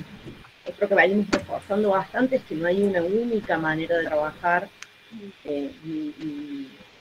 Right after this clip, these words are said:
eso, no hay un manual de trabajo, sino se van haciendo acuerdos entre áreas y entre personas, sobre todo, porque si hay algo que tienen nuestros roles es de,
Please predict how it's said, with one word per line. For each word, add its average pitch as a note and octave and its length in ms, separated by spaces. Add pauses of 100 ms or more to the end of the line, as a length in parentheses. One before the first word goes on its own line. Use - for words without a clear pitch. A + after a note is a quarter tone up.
(160)
eso, D#3 300
no C#3+ 100
hay F3+ 140
un F3 180
manual F#3+ 880 (140)
de E3+ 140
trabajo, E3+ 680
sino E3 640 (440)
se D#3 100
van E3 160
haciendo F3 580
acuerdos F#3 800 (240)
entre D#3+ 380
áreas F#3+ 560
y E3 80
entre D#3 240
personas, G3+ 720
sobre F3 240
todo, G3 400
porque - 280 (120)
si E3+ 60
hay F3 180
algo F3+ 360
que D#3+ 100 (120)
tienen E3+ 580
nuestros D3+ 360 (100)
roles F#3+ 520 (540)
es E3+ 200
de, E3+ 180